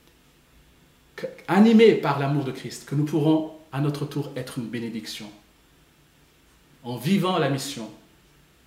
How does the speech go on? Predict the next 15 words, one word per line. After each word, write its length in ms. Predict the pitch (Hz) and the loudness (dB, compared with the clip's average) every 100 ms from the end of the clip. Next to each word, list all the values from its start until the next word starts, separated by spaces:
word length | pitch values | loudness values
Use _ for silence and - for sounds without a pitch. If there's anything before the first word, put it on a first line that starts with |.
| _ _ _ _ _ _ _ _ _ | _ _ _ _ _ _ _ _ _
et 80 | 120 | -14
en 60 | 117 | -6
recevant 760 | 165 160 180 151 127 110 - - _ _ _ _ _ _ _ _ _ | -4 -2 0 0 -2 -6 -12 -20 _ _ _ _ _ _ _ _ _
en 80 | 107 | -10
récompense 760 | 139 135 107 104 104 - - - _ _ _ - | -10 -8 -12 -12 -12 -14 -16 -20 _ _ _ -16
la 140 | 110 | -12
joie 160 | 107 107 | -8 -10
parfaite 560 | - - - 90 - - _ _ _ _ _ _ _ _ | -10 -16 -16 -18 -20 -20 _ _ _ _ _ _ _ _
de 80 | 104 | -18
Christ. 520 | 104 - - - - - - - _ - - - - _ _ _ _ _ _ _ _ _ _ _ _ _ - | -18 -18 -18 -20 -20 -20 -20 -20 _ -20 -20 -20 -20 _ _ _ _ _ _ _ _ _ _ _ _ _ -14
Prenons 160 | 113 | -10
quelques 280 | - - 123 | -8 -6 -4
instants 560 | 131 - 143 143 - - - - _ _ _ _ _ _ _ _ - - _ - | -4 -4 -2 -4 -6 -18 -20 -20 _ _ _ _ _ _ _ _ -20 -20 _ -12
pour 120 | 123 | -4
répondre 580 | 151 214 254 117 104 | -2 0 0 -2 -6